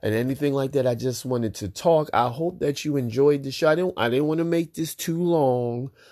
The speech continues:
or whatever, but, you know, it, it was about f-, flying too low.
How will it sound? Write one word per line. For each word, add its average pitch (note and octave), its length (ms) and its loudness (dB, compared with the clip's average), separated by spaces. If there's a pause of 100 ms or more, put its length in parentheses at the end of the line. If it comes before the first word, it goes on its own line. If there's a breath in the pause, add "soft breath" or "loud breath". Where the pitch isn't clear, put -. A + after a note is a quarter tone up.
or G#2+ 140 0
whatever, A2+ 480 4
but, G#2+ 400 2 (260 soft breath)
you C3+ 160 -6
know, G#2+ 300 0
it, G2+ 260 -2
it A#2+ 100 -4
was A#2 200 -4
about A#2 340 0
f-, - 160 -20 (140)
flying B2 600 2
too A2 240 -2
low. G2+ 540 0